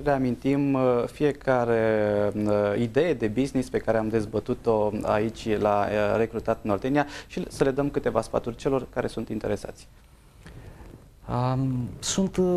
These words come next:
Speaker 2: businessurile de achiziție și aici, uh, nu necesită, um,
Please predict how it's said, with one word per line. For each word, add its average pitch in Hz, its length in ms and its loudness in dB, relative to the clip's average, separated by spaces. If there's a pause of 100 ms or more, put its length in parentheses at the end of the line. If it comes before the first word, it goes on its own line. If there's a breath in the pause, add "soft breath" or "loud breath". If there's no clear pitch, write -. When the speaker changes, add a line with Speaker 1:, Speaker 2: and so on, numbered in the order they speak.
(100)
Speaker 2:
businessurile 160 680 0
de 151 120 2
achiziție 143 760 0
și - 180 -2
aici, 117 440 0
uh, 135 280 2
nu 180 160 2
necesită, 110 960 2 (300 loud breath)
um, 101 480 0